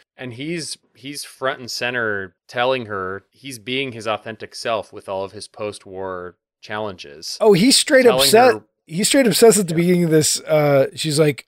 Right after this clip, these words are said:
Speaker 2: he, he's like, "Uh, I'm gonna have to talk." And, uh, she's like, "And how are you gonna deal with that?"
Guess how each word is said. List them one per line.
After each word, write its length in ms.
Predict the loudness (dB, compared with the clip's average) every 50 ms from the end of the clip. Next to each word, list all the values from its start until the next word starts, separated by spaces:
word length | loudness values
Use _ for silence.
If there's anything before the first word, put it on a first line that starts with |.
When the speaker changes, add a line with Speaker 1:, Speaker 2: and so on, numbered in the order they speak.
| _ _ -14
Speaker 2:
he, 320 | -10 -10 -10 -10 -12 -18 -18
he's 240 | -14 -10 -6 -2
like, 220 | -2 -2 -2 -4 _ -4
"Uh, 300 | 0 2 2 4 4 4 4
I'm 100 | 4 2
gonna 140 | 2 4 4
have 140 | 4 4 4
to 320 | 4 4 4 6 4 4 2
talk." 480 | 4 2 4 4 4 4 2 0 -2
And, 540 | -4 -4 -2 -2 0 -2 -2 -4 -4 -4 -2
uh, 260 | -2 0 0 -2 -2
she's 220 | -4 -4 -4 -2 -2
like, 400 | -2 -2 -4 -12 -20 -20 -20 _
"And 240 | -16 -14 -12 -12 -10
how 120 | -6 -2 0
are 80 | 0 0
you 100 | 0 0
gonna 380 | -2 -2 0 0 0 0 0 -2
deal 240 | -4 -4 -2 0
with 140 | 0 0 0
that?" 240 | -2 -4 -4 -4